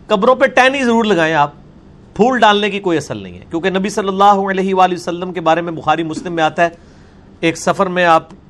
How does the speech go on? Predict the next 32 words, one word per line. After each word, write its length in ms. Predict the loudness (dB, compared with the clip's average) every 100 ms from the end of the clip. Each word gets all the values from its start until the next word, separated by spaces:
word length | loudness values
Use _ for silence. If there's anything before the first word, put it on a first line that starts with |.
| -20 _
دو 260 | -6 0 0 -2
قبروں 240 | -4 -4
کے 80 | -2
پاس 260 | -2 -2
رک 180 | -2 -6
کے 80 | -8
فرمایا، 320 | -8 -4 -2
"ان 180 | -2 -2
دو 120 | -2 -2
قبر 160 | -4
والوں 260 | -2 -2 -2
کو 120 | -4
عذاب 280 | 0 0 2
ہو 120 | 0
رہا 60 | 0
ہے، 140 | -2
ایک 220 | -6 -8
پیشاب 340 | -8 -2 -2 -2
کے 80 | -8
چھینٹوں 320 | -8 -8 -6
سے 100 | -6
نہیں 100 | -6
بچتا 300 | -8 -4 -4
تھا، 180 | -2 -8 -12 -20 -20 -20 -20 -20 -6
دوسرا 280 | -6 -4 -4
چغلی 320 | -2 -2 -2
کھاتا 280 | -2 -4 -6
تھا۔" 160 | -12 -16 -20 -20 -20 -20 -20 -20 -20 -20 -20 -20 -20 -12
پھر 120 | 0 2
آپ 180 | 2
نے 120 | 2 -4
ایک 180 | -4